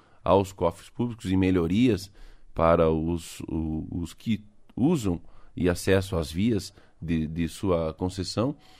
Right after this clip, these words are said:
E nós encaminhamos esse requerimento por quê, Zé? Para que incluísse, não dando certo um ponto, eh, e uma, eh, esse acordo de leniência,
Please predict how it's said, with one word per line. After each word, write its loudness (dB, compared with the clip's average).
E 0
nós 2
encaminhamos 2
esse 0
requerimento 2
por -4
quê, 4
Zé? 0
Para 2
que -10
incluísse, 4
não 2
dando 2
certo 2
um 2
ponto, 0
eh, 0
e 0
uma, 2
eh, -4
esse -2
acordo 0
de -2
leniência, -2